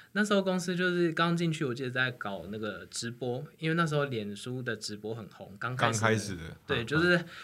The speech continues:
Speaker 1: 那时候
Speaker 2: 直播功能刚出，哈，哈。
Speaker 1: 对，对，对，那时候连就是直播，就是你要有蓝勾勾才能直播的那，那个，那个时候。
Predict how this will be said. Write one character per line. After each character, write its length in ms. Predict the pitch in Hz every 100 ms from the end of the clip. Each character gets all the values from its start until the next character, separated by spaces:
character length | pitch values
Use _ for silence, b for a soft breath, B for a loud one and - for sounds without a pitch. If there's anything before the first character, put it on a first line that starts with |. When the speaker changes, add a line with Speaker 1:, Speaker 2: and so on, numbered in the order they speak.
| B
Speaker 1:
那 120 | 185
时 140 | 196 170
候 120 | 175
Speaker 2:
直 40 |
播 80 | 113
功 80 | 110
能 100 | 87
刚 160 | 92
出， 140 | 92 -
哈， 80 | 95
哈。 140 | 92
Speaker 1:
对， 80 | 143
对， 100 | 139
对， 140 | 135
那 140 | 160 208
时 80 | 185
候 160 | 180
连 360 | 156 139 135 135
就 140 | 160
是 140 | 165 160
直 180 | 131
播， 160 | 131 143
就 80 | 143
是 80 | 143
你 80 |
要 140 | 123 139
有 60 | 104
蓝 160 | 104
勾 120 | 107
勾 160 | 107 110
才 120 | 107
能 160 | 95 92
直 180 | 90 90
播 260 | 98 92
的 40 | 92
那， 100 | 185 110
那 80 | 120
个， 80 | 110
那 120 | 120
个 80 | 107
时 240 | - - -
候。 220 | 107